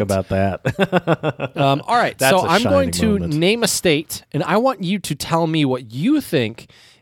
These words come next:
Speaker 1: is the most commonly spoken language other than English or Spanish. And we'll start off with Tejas, with Texas. What do you think is
Speaker 2: What?
Speaker 1: the
Speaker 2: Oh, man.
Speaker 1: most commonly, I'm throwing you for a loop 'cause obviously the de facto would be Spanish.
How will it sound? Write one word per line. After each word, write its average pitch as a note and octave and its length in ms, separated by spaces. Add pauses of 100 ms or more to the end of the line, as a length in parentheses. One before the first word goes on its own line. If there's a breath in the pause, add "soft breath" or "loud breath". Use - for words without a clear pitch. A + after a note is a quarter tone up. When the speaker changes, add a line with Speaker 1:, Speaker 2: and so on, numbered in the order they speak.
Speaker 1:
is D3 300
the D3 360
most C#3 320
commonly G#3 560
spoken D3 560
language B2 460 (160)
other A#3+ 320
than F#3 160
English D3+ 500
or B2+ 140
Spanish. C#3 580 (400 loud breath)
And E3 100
we'll A#3+ 120
start A#3+ 220
off A3 200
with F#3+ 100
Tejas, D#3+ 640
with - 120
Texas. - 640
What G3 160
do F#3+ 100
you G#3+ 160
think D#3+ 240
is - 80
Speaker 2:
What? B2+ 220
Speaker 1:
the B2+ 260
Speaker 2:
Oh, F2+ 300
man. F2+ 280
Speaker 1:
most D#3 280
commonly, G3+ 580
I'm D3 80
throwing G#3 300
you G3+ 80
for F#3+ 160
a F3 40
loop E3 240
'cause C#3 180
obviously E3 460
the C3+ 80
de A#2+ 160
facto C3 360
would A#2 100
be B2 80
Spanish. E3 560